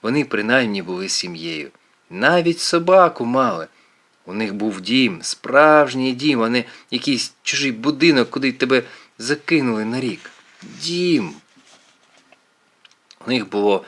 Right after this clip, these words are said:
те, про що я завжди мріяв. Вони мали це колись, а тепер стали зомбі. Але принаймні певний час у них це все було.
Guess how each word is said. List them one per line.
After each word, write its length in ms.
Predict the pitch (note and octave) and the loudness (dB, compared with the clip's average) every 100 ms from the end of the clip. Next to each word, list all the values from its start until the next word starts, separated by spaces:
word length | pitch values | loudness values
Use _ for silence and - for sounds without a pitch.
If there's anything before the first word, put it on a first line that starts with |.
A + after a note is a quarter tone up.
| - _ _ | -16 _ _
те, 240 | C#3+ D3+ D3+ _ _ _ _ | 4 4 2 _ _ _ _
про 160 | G2+ | -8
що 220 | F#2 - C3+ | -2 0 0
я 160 | G2+ | 0
завжди 440 | E2+ A2+ G2 F2+ F#2+ | 2 0 0 -6 -10
мріяв. 480 | F2+ F2 E2+ D2 - _ _ _ _ _ | -8 -8 -8 -10 -14 _ _ _ _ _
Вони 280 | C#3 D3+ C#3+ | -2 0 0
мали 520 | G#2 F2+ A#2 C3 A#2+ A2+ | -2 0 4 4 2 -2
це 320 | - - A2+ | -6 -2 -2
колись, 560 | - G#2+ G#2 G2 - - - | -2 -6 -4 -6 -8 -10 -14
а 100 | - | -12
тепер 380 | - A#2 F3+ - | -8 0 0 0
стали 360 | - - - | -6 -8 -8
зомбі. 540 | G2+ B2+ D3+ C3 A#2+ A2+ _ _ - _ _ - | -4 -2 -2 -2 -4 -6 _ _ -20 _ _ -4
Але 180 | D#4 G#3+ | 0 2
принаймні 540 | - B2 C#3+ B2 G#2 - - | 4 4 4 2 0 -6 0
певний 320 | G#3 F#3+ B2+ | 2 2 0
час 400 | - G2+ F2+ - _ _ | 2 2 2 -8 _ _
у 120 | D3 | -2
них 440 | C3 C3 D3+ - - _ | 0 2 0 -2 -14 _
це 280 | - G#2 G#2+ | -2 0 2
все 340 | - F#2 F#2 | 0 -4 -4
було. 440 | D#2 D#2 D2+ D2 | -6 -10 -8 -8